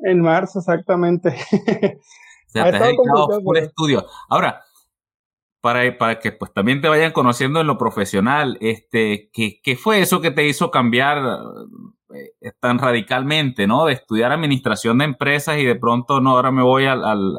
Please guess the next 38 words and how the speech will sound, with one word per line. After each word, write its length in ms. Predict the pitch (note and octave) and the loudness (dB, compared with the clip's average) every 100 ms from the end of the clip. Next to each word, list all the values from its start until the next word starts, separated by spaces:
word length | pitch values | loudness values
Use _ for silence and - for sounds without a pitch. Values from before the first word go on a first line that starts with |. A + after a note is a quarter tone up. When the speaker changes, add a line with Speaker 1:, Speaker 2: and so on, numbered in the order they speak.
| - | -4
Speaker 2:
al 180 | E2 G2 | -2 0
área 240 | A2 C3 | 2 2
de 100 | B2+ | 2
la 120 | G2 | 0
mente, 580 | G#2 B2+ A#2+ G#2+ A2 G2+ | 2 4 4 2 0 2
al, 380 | G2 F#2 F#2 D#2 _ - | 2 -2 -4 -6 _ -4
a 60 | G#2+ | -2
la 120 | G2+ | -2
psicología, 960 | A2 - G#2 F2+ A#2 D3 B2+ A#2 A2 - - | -4 -2 0 0 0 0 2 2 0 -4 -10
a 160 | - B2 | -2 0
la 120 | A#2 | 2
hipnosis 560 | A2 A2+ D3+ C#3+ B2+ A#2 A2 | 2 2 4 2 0 -4 0
y 60 | G#2+ | -2
a 80 | |
todas 300 | G2+ B2 B2+ | 0 0 0
estas 200 | - D4 | 0 -2
áreas 380 | - D4 - D4 | 0 0 0 -2
Speaker 1:
<laughs> 960 | A#3+ C4 C4 - _ _ _ - - G2 | 0 -2 -4 -8 _ _ _ -20 -16 -2
Speaker 2:
de, 140 | A2 | 0
de, 240 | G2+ G#2 G#2 | 2 2 2
de 120 | G#2+ | 2
Speaker 1:
Yo 40 | |
Speaker 2:
la 20 | A2 | 0
Speaker 1:
creo 100 | A2 | 0
que 40 | |
Speaker 2:
investigación, 600 | G#2 - G2 F#2+ - A2+ | -2 0 -2 -2 -2 -2
sí. 180 | G2 F2 _ _ - | -2 -10 _ _ -2
Speaker 1:
me, 260 | G#3+ A3 - | 2 2 0
me 160 | G#3+ A3+ | 0 2
hipnotizaron 760 | A3 A3 G#3 E3+ G3 A3+ A3 | 2 0 0 2 4 4 0
totalmente. 640 | F#3+ E3 F#3+ G3 G3 G3+ G#3+ | -2 0 0 2 0 0 0
<laughs> 840 | E3+ B3+ - C#4 - B3 A#3+ A3 _ _ _ A3+ | 0 -2 0 -2 0 0 0 -4 _ _ _ 0
No, 240 | D#4+ D#4+ | 2 4
lo, 200 | C4 - - - | 2 2 -2 4
pues, 160 | C4 A3 | 4 4
más 200 | A3 C4+ | 0 0
que 100 | D#4 | -2
todo, 380 | B3+ D4 E4+ E4 | -2 0 0 -4